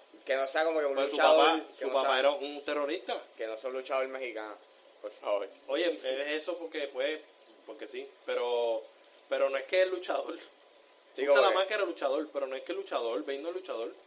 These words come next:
Speaker 2: Pero su historia es igual como, la, más o menos. Pero la realidad es que él se crió en la cárcel y creo que es la película de, de, de
Speaker 1: Obviamente, pero hace un twist.
Speaker 2: Pues sí.
Speaker 1: Que no es este, que Bane,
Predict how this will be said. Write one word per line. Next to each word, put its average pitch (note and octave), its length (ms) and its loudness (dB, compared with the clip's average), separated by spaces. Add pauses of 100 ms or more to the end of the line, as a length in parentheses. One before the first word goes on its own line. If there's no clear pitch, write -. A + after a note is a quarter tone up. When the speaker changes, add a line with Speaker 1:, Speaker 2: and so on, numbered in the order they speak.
(640)
Speaker 2:
Pero D3 220 4
su D3+ 80 -8
historia F3 340 2
es D#3+ 60 0
igual F3 280 2
como, F3+ 240 -2
la, D3 180 -4
más C#3+ 180 0
o G3+ 40 4
menos. F3 220 -4 (560)
Pero D3 340 8
la C#3+ 160 8
realidad C#3 520 4
es G3+ 60 -4
que F#3 120 -2
él F#3 100 -4
se G3 140 -4
crió F3+ 180 0
en G3 60 4
la F#3+ 100 4
cárcel A3 220 -2
y - 20 -6
creo D#3 180 -2
que E3+ 80 -2
es B3 40 -2
la C#4+ 60 2
película F#3+ 340 0
de, E3 260 0
de, D3+ 180 -6 (520)
de C3 100 -6
Speaker 1:
Obviamente, D3+ 440 6
pero C3 140 0
hace B2 160 -2
un D3 140 -4
twist. - 440 -6 (840)
Speaker 2:
Pues - 120 -20
sí. A#2+ 140 -14 (460)
Speaker 1:
Que G#2 640 4
no G#2+ 120 -4
es A#2 220 -2
este, A#2+ 1000 0
que G2+ 200 -2 (680)
Bane, C#3 560 0